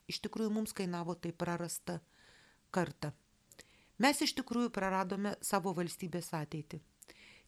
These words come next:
Tie vyrai ir tos moteris, kurie tada netekę darbo nebegalėjo išgyventi, buvo priversti emigruoti ir paliko šalį. Dalis jų gal grįš, bet didžioji dalis taip ir liks. Ir netgi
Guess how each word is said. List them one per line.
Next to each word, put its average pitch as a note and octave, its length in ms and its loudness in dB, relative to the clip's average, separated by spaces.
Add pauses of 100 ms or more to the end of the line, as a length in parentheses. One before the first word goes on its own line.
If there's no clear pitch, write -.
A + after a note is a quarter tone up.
(120)
Tie A3+ 200 4
vyrai A3+ 520 2 (100)
ir F3+ 140 -2
tos F#3+ 240 -4
moteris, F#3 560 -2 (560)
kurie F#3+ 320 2
tada F#3 400 0 (100)
netekę F3 500 -2
darbo E3+ 320 0
nebegalėjo E3 720 -2
išgyventi, F3 640 -4 (200)
buvo F3 200 0
priversti F3 540 -4
emigruoti E3+ 480 -6
ir - 80 -20
paliko - 340 -6
šalį. E3 380 -8 (840)
Dalis B3+ 360 8
jų C4 80 4
gal F#3+ 240 2
grįš, B3 400 0
bet G#3+ 240 2
didžioji A#3+ 400 4
dalis G3 320 0
taip F#3 300 -4 (100)
ir E3 160 -2
liks. F3+ 380 -4 (720)
Ir F3 80 0
netgi G3 380 0